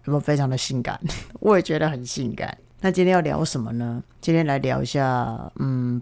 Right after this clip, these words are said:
风格装潢的事情好了。这一集的T A呢，可能就是比较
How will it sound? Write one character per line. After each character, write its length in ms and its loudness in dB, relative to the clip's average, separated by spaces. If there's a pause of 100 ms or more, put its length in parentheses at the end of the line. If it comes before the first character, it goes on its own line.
风 240 6
格 280 2
装 280 0
潢 200 -2
的 80 -2
事 200 -4
情 220 -8
好 200 -8
了。 180 -6 (400)
这 140 2
一 40 4
集 160 0
的 80 -2
T 320 -2
A 100 4
呢， 300 -2
可 120 -6
能 80 -2
就 120 -4
是 100 -2
比 80 -8
较 480 -2